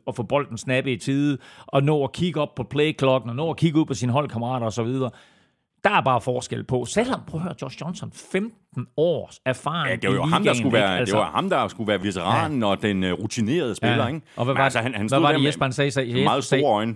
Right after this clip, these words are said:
Speaker 1: sagde Jesper femten forskellige hold, han har spillet for,
Speaker 2: Ja, det er helt
Speaker 1: eller, eller
Speaker 2: crazy.
Speaker 1: noget i den
Speaker 2: Ja,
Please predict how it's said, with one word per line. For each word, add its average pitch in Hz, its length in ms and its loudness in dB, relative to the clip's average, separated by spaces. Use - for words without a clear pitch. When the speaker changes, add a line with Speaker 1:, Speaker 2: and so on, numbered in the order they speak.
Speaker 1:
sagde 127 220 -2
Jesper 131 200 -2
femten 143 360 -4
forskellige 120 320 -4
hold, 120 220 2
han 104 140 -4
har 104 80 -2
spillet 127 320 -2
for, 117 120 0
Speaker 2:
Ja, 113 60 4
det 110 80 2
er - 40 0
helt 85 100 0
Speaker 1:
eller, 120 160 2
eller - 140 0
Speaker 2:
crazy. 117 140 0
Speaker 1:
noget 127 180 2
i 120 40 -2
den 76 80 -2
Speaker 2:
Ja, 76 40 -4